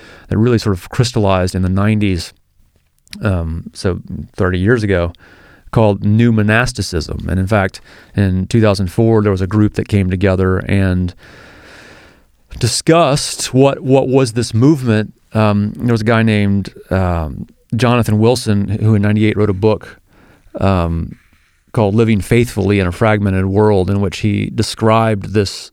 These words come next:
new monasticism, and it actually came out of, uh, a writing or a saying, teaching of Dietrich Bonhoeffer, who said, "The restoration of the church will surely come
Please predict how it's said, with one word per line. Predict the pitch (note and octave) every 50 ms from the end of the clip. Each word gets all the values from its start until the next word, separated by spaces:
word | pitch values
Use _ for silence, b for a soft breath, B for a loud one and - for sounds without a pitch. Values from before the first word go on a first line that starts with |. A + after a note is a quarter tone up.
| _ _
new | - A2 G#2+ A2 A2+ A2+
monasticism, | G#2 G2 G2 F#2+ G2 G2 G#2+ A2+ - - G2 - G2+ F#2+ F#2 F#2 F#2 F#2
and | F#2+ F#2
it | G2+ E2+ - _ _ -
actually | G#2+ A2+ - G#2+
came | - - - C3 B2+ A#2
out | G#2 F2 F2 F#2
of, | F#2+ F#2+ F#2+ F2+ - B B B B B B B B B B B B B B B _ -
uh, | - F#2 F2 D#2+ D#2 - - - - D#2+ D#2+ - - - - - - - - - _ -
a | G#2+ G2+
writing | F#2+ G#2 G2+ G#2+ G#2+ G#2 G2+ G2+ G2+ G2 G2 -
or | - G2+ G2+ F#2+ F2+
a | F2+
saying, | - - A2 G#2 G#2 G2+ G2+ G2 G2 F#2+ F#2+ -
teaching | - A#2+ A2+ - - G2+ F2
of | F#2 F2+
Dietrich | G2+ A2+ G#2+ G#2 G2+ -
Bonhoeffer, | - A#2+ B2 C#3 C#3 A#2 G#2+ F2 E2+ - - D#2 F2+ G2+ G2 b b b b b b b b b b b b b b _ _ _ - G#2
who | G#2 G#2+
said, | - - - A#2+ A2 G#2 G2+
"The | G#2+ G#2
restoration | A2+ A2+ G#2+ - - A2 A2+ A2+ A2 - - G#2 G2 G2 F#2+ F#2 - -
of | - G2 G2
the | F#2+
church | - - B2 A2 - -
will | G#2+
surely | - - - B2+ B2+ A#2 A2+ G#2+
come | - A#2 A2+ G#2+ G#2 G2+ G2 F#2